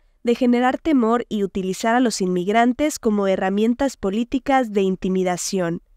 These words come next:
También afirmó que los republicanos seguirán difundiendo la idea de que todos los demócratas están a favor de fronteras totalmente abiertas sin ninguna regulación,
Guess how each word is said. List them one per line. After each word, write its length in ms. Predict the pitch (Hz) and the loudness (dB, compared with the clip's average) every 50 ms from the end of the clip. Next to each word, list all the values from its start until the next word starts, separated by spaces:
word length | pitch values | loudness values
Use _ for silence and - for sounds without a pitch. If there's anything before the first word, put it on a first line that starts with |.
| - - _ _ _ _ _ _ _ _ | -20 -20 _ _ _ _ _ _ _ _
También 300 | - 202 196 208 208 202 | -2 0 0 0 2 2
afirmó 420 | 214 220 - 226 196 196 190 190 | 0 0 0 -2 0 2 0 0
que 100 | - - | 2 2
los 140 | 233 220 202 | 2 2 0
republicanos 840 | 196 185 - 190 175 180 175 - - 214 202 202 214 226 240 233 - | 0 -2 -4 -4 -2 -2 -4 -2 -2 0 0 2 2 2 0 0 -4
seguirán 500 | - - - 226 214 220 226 247 247 269 | -10 -2 0 0 0 2 0 2 2 2
difundiendo 640 | 269 320 294 - 226 202 196 196 196 196 214 233 233 | 0 0 -2 -2 -2 -2 0 0 0 2 2 2 2
la 160 | 220 190 175 | 2 0 -2
idea 360 | 175 175 202 214 226 247 277 | -2 0 0 2 4 4 4
de 140 | 247 196 - | 2 0 -2
que 140 | - - 185 | -4 -6 -6
todos 360 | - _ 233 226 247 247 247 | -2 _ 2 4 4 4 4
los 200 | 233 208 196 175 | 4 2 0 0
demócratas 840 | 180 180 180 196 214 214 - 247 254 - - 269 262 269 - - - _ _ _ - | -2 0 2 2 0 0 0 -2 -4 0 2 2 2 2 0 -6 -16 _ _ _ -4
están 380 | 240 247 - - - 285 285 | -2 -2 -2 0 0 2 2
a 80 | 311 320 | 2 0
favor 320 | - 254 214 202 202 202 | 0 -2 0 0 0 0
de 100 | 226 247 | 0 -2
fronteras 560 | - - 196 185 185 - 208 208 220 226 - | -2 -2 -4 -4 -2 0 2 2 2 0 0
totalmente 720 | - 247 - _ 214 202 214 208 208 208 208 202 - 208 | -4 -8 -4 _ 0 0 2 2 0 0 -2 0 0 0
abiertas 640 | 185 175 175 202 208 208 208 226 - 233 214 214 - - | 0 0 0 0 -2 -2 -2 -2 0 0 0 0 -2 -8
sin 280 | - - - 196 190 185 | -14 -8 -4 -2 -2 0
ninguna 460 | 180 180 180 185 202 220 240 254 247 | 0 -2 -2 -2 0 2 4 4 2
regulación, 800 | 240 208 185 180 180 175 170 170 - - 233 240 247 269 277 277 | 2 0 -2 0 0 0 0 -2 -4 -2 0 2 4 4 2 0